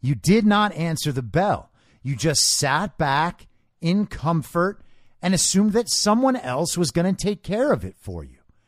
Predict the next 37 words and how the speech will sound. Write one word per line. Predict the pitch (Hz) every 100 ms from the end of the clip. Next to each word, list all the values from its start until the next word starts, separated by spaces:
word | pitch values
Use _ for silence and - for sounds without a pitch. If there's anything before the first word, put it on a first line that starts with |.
| _ _ _ -
You | 220
didn't | 269
wanna | 208 208
have | 180 180 -
to |
put | 131 180 -
yourself | 113 101 - 135 196 147
on | 120
the | 110
line. | 95 117 185
You | 220
didn't | 202
wanna | 156 127
have | 127
to | 113
put | - 139 - _ -
your | 143
job | 117 - 113 120 135 185 135
on | 110 104
the |
line | 90 82 80 98 151 - -
or | 156 143
your | 147 120
reputation | 143 143 139 139 - 143 175 - 123
with | 113 110 - - _
certain | - - 170 202 147 135
people | - 185 - 127
on | 107 107
the | 95
line. | 82 85 90 147 151 - _ _ _
Oh, | 104 156 151
that's | 139 196 262
all | 254 214
too | 247 247
important. | 185 269 294 101
That's | 190 220
all | 226 196 139